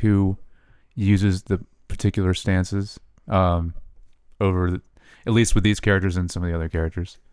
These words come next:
So first one is Shicho, which is the stance that all Jedis learn first. So this is kinda like the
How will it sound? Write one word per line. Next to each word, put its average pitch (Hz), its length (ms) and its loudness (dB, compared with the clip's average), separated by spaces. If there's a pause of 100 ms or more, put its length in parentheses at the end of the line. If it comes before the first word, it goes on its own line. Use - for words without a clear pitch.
(600)
So 107 480 2
first 131 380 0
one 135 200 4
is 110 140 4
Shicho, 131 680 2
which 120 200 2
is 104 80 2
the 110 80 2
stance 110 340 0
that 110 100 0
all 107 200 4
Jedis 101 440 2
learn 95 220 2
first. - 340 0
So 104 60 2
this 98 80 2
is 104 80 -2
kinda 101 220 2
like 90 220 0
the 87 180 2